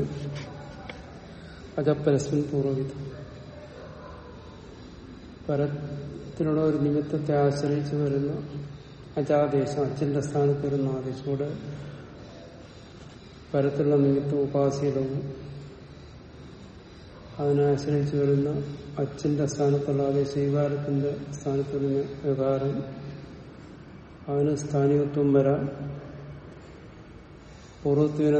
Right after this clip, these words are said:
ദുഷ്ടസ്യ വിധം, ധകാരത്തിന് ദിത്വം വരുന്നു. അപ്പൊ ഇവിടെ സ്ഥാനികത്വം വരാം. സ്ഥാനികത്വം വന്നു കഴിഞ്ഞാൽ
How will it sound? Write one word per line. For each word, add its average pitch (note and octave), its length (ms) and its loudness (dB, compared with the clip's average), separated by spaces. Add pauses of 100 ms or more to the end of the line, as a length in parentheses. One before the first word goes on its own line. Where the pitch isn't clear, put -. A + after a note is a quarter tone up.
ദുഷ്ടസ്യ C#3+ 560 0
വിധം, C3+ 280 -2 (720)
ധകാരത്തിന് C#3+ 680 4
ദിത്വം C3+ 340 0
വരുന്നു. B2+ 320 -4 (1600)
അപ്പൊ - 180 -10
ഇവിടെ D3+ 240 2
സ്ഥാനികത്വം C#3+ 580 4
വരാം. C3 200 -2 (3750)
സ്ഥാനികത്വം D3+ 560 2
വന്നു D#3 160 6
കഴിഞ്ഞാൽ D#3+ 340 2